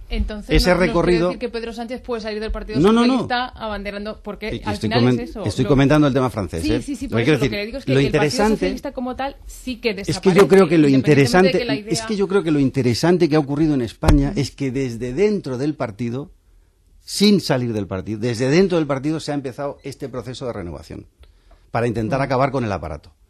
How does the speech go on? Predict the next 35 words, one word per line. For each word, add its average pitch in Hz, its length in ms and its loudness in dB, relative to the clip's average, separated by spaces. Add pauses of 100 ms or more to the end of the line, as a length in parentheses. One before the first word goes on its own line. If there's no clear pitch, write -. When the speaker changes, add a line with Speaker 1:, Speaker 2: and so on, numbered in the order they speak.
(300)
Speaker 2:
sin 208 280 2
necesidad 156 360 2
de - 40 -4
salir 131 200 -4
del 104 120 -4
partido. - 440 -12 (340)
Y 139 100 -2
yo 185 140 4
creo 190 200 4
que 131 200 -6
esa 165 320 2
es 160 100 0
la 135 80 0
gran 127 180 0
diferencia. 85 500 -8
Y 156 100 0
es 180 60 -2
muy 196 220 2
interesante 190 500 -2
este - 160 -8
movimiento. 95 540 -6
<clears throat> - 680 -14
Muy, 180 200 4
muy 185 140 6
interesante, 117 460 -2
porque 101 220 -6
si 127 120 -4
uno 196 180 2
va 190 140 4
a 165 60 2
un 151 100 6
acto - 400 0 (340)
de 101 160 -6
Pedro 156 300 0
Sánchez, 107 400 -6